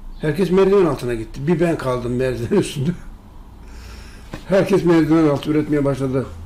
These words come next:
On bin şirket var bu sektörde. Dokuz bin dokuz yüz seksenini kayıp. Onay yok, merdiven altı, onaysız. On beş yirmi tane firma var Türkiye'de.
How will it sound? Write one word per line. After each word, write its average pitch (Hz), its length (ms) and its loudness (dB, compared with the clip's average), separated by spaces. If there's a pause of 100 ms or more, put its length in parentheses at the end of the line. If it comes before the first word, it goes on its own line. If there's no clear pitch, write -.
(280)
On 196 340 6
bin 196 120 6
şirket 185 440 2
var 156 200 2
bu 147 60 -2
sektörde. 165 560 0
Dokuz 165 300 2
bin 165 140 4
dokuz 160 240 2
yüz 185 180 0
seksenini 180 560 2 (1500)
kayıp. 113 340 -4 (1200)
Onay 107 360 -2
yok, 110 320 -2
merdiven 107 440 -6
altı, 95 400 -10
onaysız. 104 560 -10 (920)
On 151 220 0
beş 156 220 -2
yirmi 156 200 6
tane 143 160 0
firma 156 360 2
var 208 180 4 (500)
Türkiye'de. 185 540 0